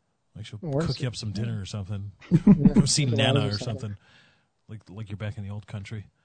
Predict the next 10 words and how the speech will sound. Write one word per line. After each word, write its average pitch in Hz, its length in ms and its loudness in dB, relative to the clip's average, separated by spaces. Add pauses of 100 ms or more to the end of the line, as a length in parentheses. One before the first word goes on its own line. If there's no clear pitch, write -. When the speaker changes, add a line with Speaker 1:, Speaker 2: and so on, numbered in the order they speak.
(1500)
Speaker 2:
Good 127 140 -4
times. 113 400 -6 (280)
Speaker 1:
That's - 160 -20
what - 200 -20
you 117 60 -14
need. 127 120 -10 (680)
That's - 200 -20
what - 180 -20
you 104 120 -18
need. 92 100 -14